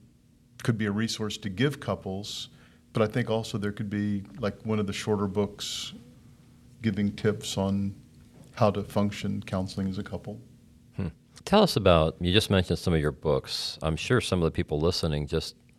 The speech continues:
Speaker 2: they love what they're hearing, but then they're asking, "Have these folks written other things? 'Cause I'd like to learn about it." So can you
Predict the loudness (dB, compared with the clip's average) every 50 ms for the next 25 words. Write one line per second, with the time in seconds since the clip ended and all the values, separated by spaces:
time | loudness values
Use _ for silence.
0 | _ _ -6 -2 0 2 4 6 4 4 4 4 2 2 2 2 2 2 2 2
1 | 2 2 2 0 0 -2 0 0 0 0 2 2 0 2 2 2 2 0 0 -2
2 | -4 -4 -4 -4 -8 -12 _ _ -10 -8 -8 -6 -6 -6 -6 -4 -2 -2 -2 -2
3 | -4 -4 -4 -2 -2 0 -2 -2 -2 -4 -4 -2 -4 -2 -2 -2 -2 0 0 -2
4 | 0 -2 -4 -4 -2 -2 0 2 2 0 0 0 0 0 0 0 0 0 0 0
5 | 0 2 2 2 4 2 2 2 0 -4